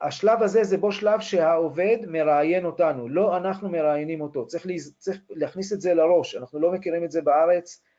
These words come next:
הוא מחליט אם אתה מעניין אותו, ורק אז הוא מגיש את המועמדות שלו לתפקיד. צריך, זה, אה, צריך רק לקחת בחשבון, בדרך כלל כשאנחנו מגיעים כישראלים, האנשים שאנחנו רוצים לקחת,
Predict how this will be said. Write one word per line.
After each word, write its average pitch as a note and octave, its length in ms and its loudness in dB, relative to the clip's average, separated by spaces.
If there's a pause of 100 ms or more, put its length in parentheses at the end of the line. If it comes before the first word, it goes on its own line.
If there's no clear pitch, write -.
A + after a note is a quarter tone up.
(200)
הוא A#3+ 220 0
מחליט A3+ 520 -4 (880)
אם D#3+ 180 -6 (120)
אתה G3+ 300 2
מעניין E3 400 0
אותו, A3 500 -4
ורק F#3 340 0
אז A3+ 240 0
הוא F3+ 80 -6
מגיש F#3+ 300 -4
את G3 140 -2
המועמדות C#3+ 840 -2
שלו F3+ 200 0
לתפקיד. B2+ 500 -8 (360)
צריך, G3 200 -4 (160)
זה, D3 300 2 (300)
אה, C3+ 320 0 (100)
צריך G3 280 -2
רק A3+ 140 2
לקחת G3+ 360 0
בחשבון, D#3+ 640 -2
בדרך F#3 280 2
כלל A3 80 -2
כשאנחנו F#3+ 280 -4
מגיעים F3+ 240 -6
כישראלים, E3+ 760 0 (520)
האנשים C#3 420 -4
שאנחנו G3+ 260 2
רוצים F#3 260 -4
לקחת, G3 520 2